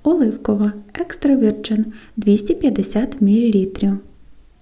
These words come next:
Така олія тут п'ятсот мілілітрів, оливкова, триста сорок вісім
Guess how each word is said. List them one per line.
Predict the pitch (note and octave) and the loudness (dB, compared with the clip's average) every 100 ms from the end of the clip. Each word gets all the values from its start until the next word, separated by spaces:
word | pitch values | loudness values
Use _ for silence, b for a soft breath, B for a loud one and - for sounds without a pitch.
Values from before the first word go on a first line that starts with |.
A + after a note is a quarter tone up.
| _ _ _ _ - b b b b b b b b - | _ _ _ _ -20 b b b b b b b b -2
Така | C#4 G3 - | -2 0 -2
олія | B3 B3 B3 B3+ | -2 2 2 2
тут | A#3+ G#3+ - | 0 -2 -4
п'ятсот | - C4 C#4 - F#3 - A#3+ | 0 0 0 -2 -2 0 0
мілілітрів, | B3 B3 B3 B3+ B3+ C#4 D4+ C#4+ B B B | 2 2 4 2 2 0 0 -4 B B B
оливкова, | C#4 C#4 C#4 C#4 C#4 C#4+ D4 - - | 2 2 2 0 2 0 -2 -8 -8
триста | A3 A#3 A#3 - E4+ | -2 0 -2 -6 -6
сорок | - - G#3+ G#3 - | -6 -4 -2 -2 -2
вісім | G#3 B3 - C#4 D4+ | -2 0 0 2 2